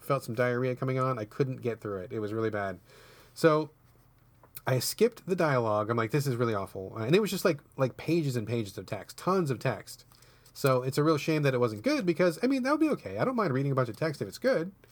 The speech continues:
And, you know, you have a little maybe strategy, you go back, read a couple pages, go back, do some strategy. That's fine. That works for me. But the text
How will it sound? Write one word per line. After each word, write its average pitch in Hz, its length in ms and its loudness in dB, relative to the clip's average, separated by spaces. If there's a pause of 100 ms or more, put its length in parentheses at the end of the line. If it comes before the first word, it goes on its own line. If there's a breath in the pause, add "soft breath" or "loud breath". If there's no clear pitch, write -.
(500 soft breath)
And, 139 160 2
you 190 80 0
know, 117 220 -2
you 135 100 2
have 131 120 4
a - 20 2
little 120 180 2
maybe 107 160 -2
strategy, 170 400 0
you 160 240 -2
go 120 80 2
back, 110 180 0
read 104 120 -2
a - 20 -12
couple 98 160 -4
pages, 160 400 2
go 113 100 -4
back, 104 140 -4
do 101 100 -12
some 104 120 -14
strategy. 180 400 -2
That's 240 180 2
fine. 226 260 0
That 143 140 0
works 175 180 0
for 143 120 -6
me. 110 180 -4 (260 loud breath)
But 151 120 2
the 156 60 -4
text - 380 0